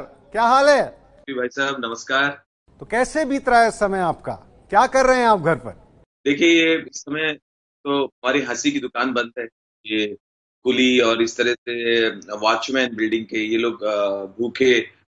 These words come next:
Speaker 2: जा रहे हैं, सामान लिए हुए गांव जा रहे हैं, ये देख देख के बहुत दुख हो रहा है। लेकिन, अ, अ, मैं यही कहूंगा कि मोदी जी ने lockdown किया है, लेकिन मोदी जी ने बहुत सारी चीजें lockdown नहीं की है, जैसे कि, अ, किसी को हेल्प करना, वो लॉकडाउन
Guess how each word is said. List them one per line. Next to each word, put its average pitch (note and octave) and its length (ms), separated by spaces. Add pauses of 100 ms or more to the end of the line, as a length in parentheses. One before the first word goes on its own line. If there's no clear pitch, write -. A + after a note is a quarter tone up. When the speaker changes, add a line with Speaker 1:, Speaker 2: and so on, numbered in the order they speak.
(120)
Speaker 2:
जा A2 200
रहे A#2 120
हैं, A#2 80
सामान A#2 380
लिए A#2 200
हुए A2+ 140
गांव A2 300
जा G#2+ 160
रहे A2 240
हैं, A2 80
ये A2 180
देख A2 220
देख A#2 120
के A2 100
बहुत A2+ 220
दुख A#2 220
हो A2 60
रहा G#2 120
है। A#2+ 140 (400)
लेकिन, E3 360
अ, D#3+ 440 (720)
अ, C3+ 400
मैं D#3+ 120
यही F3 220
कहूंगा F3+ 300
कि - 160
मोदी D#3+ 240
जी E3+ 140
ने F3 120
lockdown E3 440
किया D#3 320
है, C3 280 (380)
लेकिन D3 220
मोदी D3 240
जी E3 140
ने F#3 100
बहुत D#3+ 340
सारी E3 220
चीजें D#3+ 300
lockdown D3+ 720
नहीं D#3 220
की D3+ 240
है, G#2 200 (600)
जैसे D3 280
कि, F3+ 360 (260)
अ, C#3+ 200
किसी - 320
को E3 60
हेल्प D#3+ 320
करना, D#3 220
वो D3 120
लॉकडाउन C3+ 420